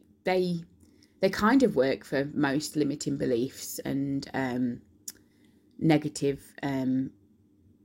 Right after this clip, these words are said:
thoughts about yourself. But confidence was just one that stood out for me. Um, yeah, that I think these things would really help. So,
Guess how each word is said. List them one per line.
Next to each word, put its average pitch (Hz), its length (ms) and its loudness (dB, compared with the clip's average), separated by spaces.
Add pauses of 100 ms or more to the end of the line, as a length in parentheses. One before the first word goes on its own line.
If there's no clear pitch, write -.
(880)
thoughts - 520 0
about 107 320 2
yourself. 151 760 2 (440)
But - 280 6
confidence 196 600 -2
was 151 120 -4
just - 280 -4
one 139 240 2
that - 100 -6
stood 147 240 -4
out 139 240 2
for - 140 -8
me. 110 500 0
Um, 131 560 -4 (2000)
yeah, 143 300 4
that - 120 -4
I 143 60 -8
think 160 240 -2
these 151 220 4
things 139 220 -4
would 143 120 -8
really 143 200 0
help. 127 320 -4
So, 147 360 6